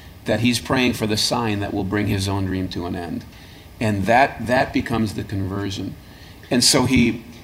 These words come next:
he, um, he, he has his own tragedy in that his paganism is ended.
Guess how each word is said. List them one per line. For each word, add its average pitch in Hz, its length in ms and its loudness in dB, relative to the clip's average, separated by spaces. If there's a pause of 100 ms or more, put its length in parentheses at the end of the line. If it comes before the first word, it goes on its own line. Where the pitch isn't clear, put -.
(160)
he, 120 300 4
um, 95 420 2 (560)
he, - 500 2
he 170 320 4
has 135 420 2
his 117 200 2
own 120 300 4
tragedy 110 720 -2 (720)
in 127 220 6
that 120 220 6
his 117 200 2
paganism 104 640 0
is 95 180 -4
ended. 92 420 -4